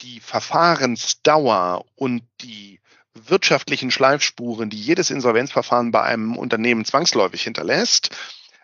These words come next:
derart zu verkürzen, dass Verkäufe am Ende des Tages von Distressed Enterprises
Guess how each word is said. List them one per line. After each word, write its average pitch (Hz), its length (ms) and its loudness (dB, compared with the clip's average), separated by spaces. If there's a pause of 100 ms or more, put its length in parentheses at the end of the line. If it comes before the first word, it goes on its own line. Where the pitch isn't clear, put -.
(240)
derart 160 500 4
zu - 140 -4
verkürzen, 127 880 -4 (380)
dass - 200 2
Verkäufe 170 1000 0
am 120 200 -2
Ende 151 380 0
des - 240 0
Tages 135 680 0
von 123 300 0
Distressed - 720 2
Enterprises - 920 -2